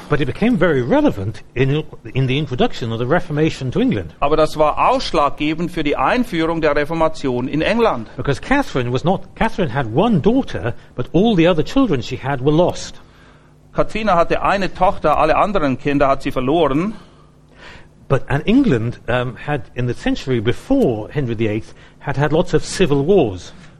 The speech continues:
Speaker 2: Und vor Henry der Achte König wurde in England, gab es viele Bürgerkriege in England.
Speaker 1: So he felt that he should, must be succeeded by a son and not a daughter.
Speaker 2: Und er hatte die feste Überzeugung, dass er einen männlichen Nachfolger haben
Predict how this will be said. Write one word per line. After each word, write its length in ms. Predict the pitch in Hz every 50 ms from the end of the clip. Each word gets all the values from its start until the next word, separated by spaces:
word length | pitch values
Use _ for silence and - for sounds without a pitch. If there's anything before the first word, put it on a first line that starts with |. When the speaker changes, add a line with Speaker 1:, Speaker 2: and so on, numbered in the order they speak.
| - -
Speaker 2:
Und 420 | - 147 147 147 147 139 - - - - - _ _
vor 340 | - - - 196 220 196 151
Henry 360 | 135 160 180 190 190 180 165
der 120 | 151 143 135
Achte 240 | 160 - - 151
König 460 | 127 - - 170 202 196 151 131 - 123
wurde 260 | 123 127 131 127 127
in 100 | 120 123
England, 440 | 120 127 127 135 143 147 156 143 -
gab 180 | 135 135 135
es 300 | 139 135 131 - - - - - - -
viele 240 | - 185 202 190 156
Bürgerkriege 720 | 120 110 160 208 233 220 147 - - - 151 139 123 123
in 80 | 117 117
England. 540 | 123 120 120 120 117 120 143 196 220 - - - - -
Speaker 1:
So 180 | - - 160
he 260 | 139 - - 214 226
felt 340 | 208 - - 220 208 156 -
that 100 | 139 131
he 180 | - 151 156 131
should, 180 | - 127 123
must 380 | 123 117 131 165 220 - - -
be 80 | 170 131
succeeded 640 | - - 131 - - - 240 185 110 110 101 95
by 180 | - 123 113 113
a 60 | 107
son 400 | - - - 220 190 123 101 101
and 160 | 104 113 127
not 180 | 143 139 - 131
a 20 |
daughter. 460 | 120 180 190 160 - - 107 85 - - - -
Speaker 2:
Und 420 | - 147 156 151 151 147 131 - - -
er 160 | - 151 156
hatte 220 | 160 170 170 - 151
die 100 | 156 143
feste 300 | - 190 208 - - 196
Überzeugung, 680 | 175 170 165 160 - - 180 185 214 208 175 156 147
dass 200 | 139 147 143 -
er 200 | 165 151 143 135
einen 380 | 139 143 139 139 139 135 127 131
männlichen 560 | 143 185 240 247 196 185 175 - 147 135 131
Nachfolger 800 | 131 139 170 214 226 - - - 165 147 131 120 127 117 113 -
haben 420 | 123 120 120 120 120 117 107 107